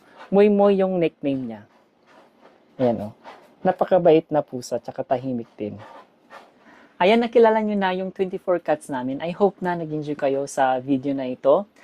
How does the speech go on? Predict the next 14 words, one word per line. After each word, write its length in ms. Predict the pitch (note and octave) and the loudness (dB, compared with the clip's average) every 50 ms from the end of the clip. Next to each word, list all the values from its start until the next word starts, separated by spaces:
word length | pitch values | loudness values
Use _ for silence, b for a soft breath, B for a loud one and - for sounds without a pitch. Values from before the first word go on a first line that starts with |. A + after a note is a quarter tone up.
| b b b | b b b
Sa 160 | b - B3+ | b 2 4
mga 160 | C4 C4+ B3 | 4 4 4
gustong 560 | A#3+ A#3 - - - A#3 A3+ A3+ A3 A3+ F#3 - - _ - | 2 0 -2 -2 0 2 2 2 0 -4 -8 -10 -12 _ -2
malaman 560 | G3 G#3 G#3+ G#3 G3+ G3+ F#3+ F#3 F#3 F3+ F3+ | 0 2 2 2 0 0 -2 -2 -2 -4 -4
kung 160 | - F3 E3+ | -6 -6 -6
paano 400 | E3 - D3+ C#3+ D3 D3 D3 D3+ D3 D3 | -2 0 0 0 0 -2 -6 -6 -6 -6
mag-uwi 320 | C#3+ - C#3 C3+ C#3 C#3 | -8 -6 -6 -2 -2 -2
ng 160 | C3+ C3+ C3 | -2 -4 -6
multiple 400 | D3 F3+ F#3+ - G#3 - - G3+ | -6 -6 -6 -6 -6 -2 0 -2
cats, 720 | G#3 - - F#3+ F#3 F3+ F3+ F3+ F3+ - _ - - - - b b b b b | -2 0 0 2 2 4 4 2 0 -2 _ -14 -16 -16 -16 b b b b b
kung 160 | - F3+ F3 | -4 -2 0
ano 160 | F3+ F#3 G#3 | 0 0 -2
yung 80 | G#3+ G#3 | -2 -4
proseso, 880 | - G3 - - G3 F#3+ G3 F#3+ - - F3+ F3 E3+ E3+ E3+ E3+ E3 | -6 -8 -6 -2 0 0 0 0 0 0 2 4 4 4 4 2 -2